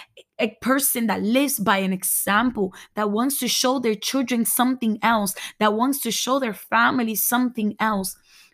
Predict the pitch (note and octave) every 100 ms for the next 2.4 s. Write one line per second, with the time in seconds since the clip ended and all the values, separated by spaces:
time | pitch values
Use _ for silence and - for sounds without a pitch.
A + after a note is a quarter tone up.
0 | - F#3+ C4 D#4+ F4 C#4+ A3 - G#3 F#3+
1 | - G3 F#3+ - G3+ - G3+ A#3 - -
2 | A#3+ B3 A#3+ F3+